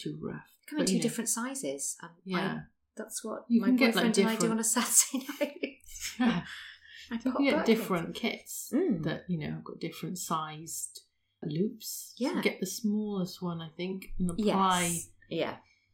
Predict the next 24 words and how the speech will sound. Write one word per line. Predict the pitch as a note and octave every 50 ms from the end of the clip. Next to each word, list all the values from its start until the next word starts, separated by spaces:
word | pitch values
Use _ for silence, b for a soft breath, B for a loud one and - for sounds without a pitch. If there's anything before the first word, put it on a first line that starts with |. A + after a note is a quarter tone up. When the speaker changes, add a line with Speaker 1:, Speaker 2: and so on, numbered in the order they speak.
| _ _ _ _ _ _ _ _ _ _ _ -
Speaker 1:
gentle | - A3+ A3+ G#3+ G#3+ F#3+ - - F#3 D#3 D3+
pressure. | - - - E3 D#3 D#3 D3+ - - G3+ G#3 G#3+ G#3 G3 F#3 B B B B B B B B B B B B B B B B B B _ _ _ _ - -
'Cause | - A3 - F3
Speaker 2:
Yeah. | F3+ E3+ A#3
Speaker 1:
you | A#3 A#3
can | A#3 B3 A#3 A#3
totally | - - C4 B3+ A#3 A#3+ - G3+ F3+ F3+
just | - F3+ F3 - - - -
stick | - G#3 - - - -
these | F#3 F3+ E3+ -
things | - F#3 F3+ F3+ - - - - _ _ _ _ _ _ _
through | - - - A#3+ C4 C4+ B3+ G#3+ F3
your | - - -
skin | - - - - C3+ C3+ D3 D3+ D#3 - - _ -
if | - - -
you | - -
tried | - - - - - -
hard | - A#3+ A3
Speaker 2:
Yes. | F#3+ - -
Speaker 1:
enough. | D3 D3 E3 G3+ A3 - - - - _ -
Speaker 2:
Well, | G#3 A#3 A3+ A3+ A3 G#3+ - - -
the, | A3 A3 - A3 - - _
so | - - - - A#3 A3 G#3+
the, | G#3+ A3 G#3+ G#3 G#3 G#3 G3+ G#3